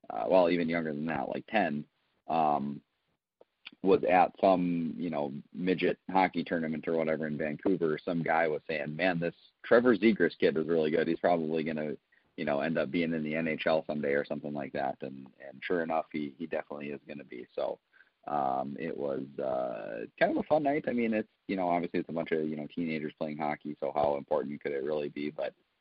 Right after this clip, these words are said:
uh, always fun to watch the U S and Canada playing hockey, given how dominant Can-, uh, Canada is. Um, and, uh, yeah, this is the U S's fifth,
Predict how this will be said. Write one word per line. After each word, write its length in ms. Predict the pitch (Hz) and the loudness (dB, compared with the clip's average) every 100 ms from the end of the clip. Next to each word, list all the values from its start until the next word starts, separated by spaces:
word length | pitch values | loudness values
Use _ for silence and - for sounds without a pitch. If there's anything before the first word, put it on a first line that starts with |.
| _ - | _ -8
uh, 180 | - 71 - | -2 2 8
always 260 | 165 131 | 8 8
fun 140 | 113 104 | 4 6
to 60 | |
watch 200 | 101 98 | 4 4
the 100 | 87 | 2
U 160 | 90 87 | 2 4
S 80 | 85 | 0
and 100 | 82 | -4
Canada 380 | - 82 82 76 | -4 -4 -4 -4
playing 280 | - 82 73 | -2 -2 2
hockey, 420 | 95 82 - 76 | 4 4 2 -4
given 260 | 80 73 76 | -2 -4 -4
how 160 | 76 | -4
dominant 520 | 80 73 78 76 71 - | 0 0 0 -2 -8 -8
Can-, 200 | 78 65 - | -6 -4 -2
uh, 160 | 71 71 | -2 -2
Canada 320 | - 82 80 76 | -4 -4 -2 -2
is. 320 | 69 78 78 - _ _ _ _ - | -2 -2 -4 -10 _ _ _ _ -2
Um, 640 | 76 73 71 69 69 69 - - | 0 2 2 0 -4 -8 -12 -20
and, 420 | 73 71 69 71 | -16 -14 -12 -12
uh, 160 | 69 69 82 | -10 -8 -4
yeah, 100 | - 73 - | -4 -4 -6
this 100 | 78 | -8
is 80 | 78 | -6
the 80 | 76 | -4
U 280 | 78 82 | -2 -2
S's 380 | 82 - 80 76 - _ _ _ _ - | -2 0 0 -2 -8 _ _ _ _ 0
fifth, 180 | 127 | 2